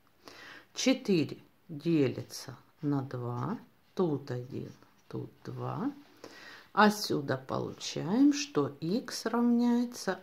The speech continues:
одиножды один, один, дважды один, два, одна вторая. Ну, давайте мы с вами рассмотрим еще одно уравнение, более сложное.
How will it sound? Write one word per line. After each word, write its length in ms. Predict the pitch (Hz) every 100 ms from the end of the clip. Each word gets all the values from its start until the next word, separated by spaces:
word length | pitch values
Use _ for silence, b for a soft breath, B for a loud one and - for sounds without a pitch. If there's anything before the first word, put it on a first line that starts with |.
| -
одиножды 920 | 170 165 165 165 131 123 120 - 123
один, 460 | 127 127 - - - - _
один, 720 | - 131 131 - 170 240 302 - -
дважды 760 | - 131 143 139 120 - - - 123
один, 480 | 123 - 151 190 220 - - - - -
два, 340 | 113 110 107 - _ b b b b b
одна 720 | - 151 131 131 127 131 175 214 - _ _
вторая. 500 | - 131 123 104 104 _ _ _ _ _ _ B B B B B B B
Ну, 80 | 381
давайте 420 | 269 190 269 247
мы 160 | 180 156
с 120 | -
вами 320 | 185 226 240
рассмотрим 720 | 147 151 - 160 196 214 208 202 - - -
еще 640 | 151 160 160 - 165 190
одно 340 | 156 135 147
уравнение, 680 | 160 151 147 147 147 135 135 - - - B B B B
более 500 | 147 147 180 214 214
сложное. 680 | 208 - 131 135 127 - 120